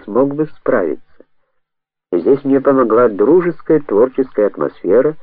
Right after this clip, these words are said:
где подначка, насмешка и взаимопомощь были основой отношений между партнёрами.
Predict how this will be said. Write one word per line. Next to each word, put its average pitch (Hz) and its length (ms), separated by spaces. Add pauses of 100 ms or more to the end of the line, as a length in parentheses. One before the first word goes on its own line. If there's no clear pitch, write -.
(680)
где 92 240
подначка, 113 760
насмешка 92 600
и 90 80
взаимопомощь 90 920
были 151 320
основой 147 800
отношений 117 540
между 95 380
партнёрами. - 640